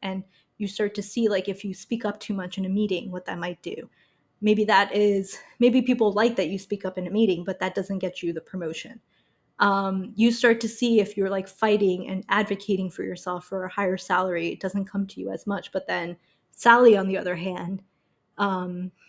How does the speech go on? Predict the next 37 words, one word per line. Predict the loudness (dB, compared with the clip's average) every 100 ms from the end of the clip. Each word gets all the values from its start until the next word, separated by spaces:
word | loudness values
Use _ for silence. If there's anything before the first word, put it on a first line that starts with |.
| _ _ _ -2
didn't, | 2 4 2 -2 -12 _ _
hasn't | 2 4 6 4
done | 2
any | 0 2 2
of | 0
those | -6 -6
things, | -8 -8 -10
and | -8 -8
she's | -8 -8 -8 -8
just | -6 -8 -8 -8
kind | -6 -6
of | -8 -8
rising | -8 -6 -4 -2 -4 -6 _ _ _ _
up | -2 0
in | 0
the |
ranks | -2 -4 -6 -8
and | -6
getting | -6 -6
promotion | -8 -6 -8 -10 -12
after | -12 -6
promotion | 2 4 6 4 2
and, | -2 -6 -6 -10 -12 _ _ _ _ _ -8
um, | -8 -2
salary | 6 8 8
raise | 6 4 -4
after | -6 -10
salary | -10 -8 -6 -4
raise. | -6 -8
And | -2
so | 4 4
then | 6 4
you | 2
start | 2 0 0
to, | 0 0 0 -4 _ _ _ _
once | -8 -6 -2
again, | 2 4 4 -2